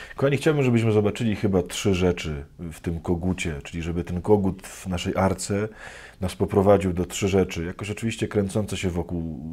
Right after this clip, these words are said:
i-, jednego tematu, ale na trzy różne sposoby.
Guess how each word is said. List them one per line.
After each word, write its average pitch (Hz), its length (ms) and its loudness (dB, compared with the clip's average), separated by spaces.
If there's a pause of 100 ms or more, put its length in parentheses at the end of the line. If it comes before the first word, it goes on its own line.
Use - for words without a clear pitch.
i-, 92 320 -4
jednego 98 360 4
tematu, 85 520 -4 (840)
ale 98 160 2
na 95 100 4
trzy 101 200 -2
różne 90 240 2
sposoby. 73 480 -8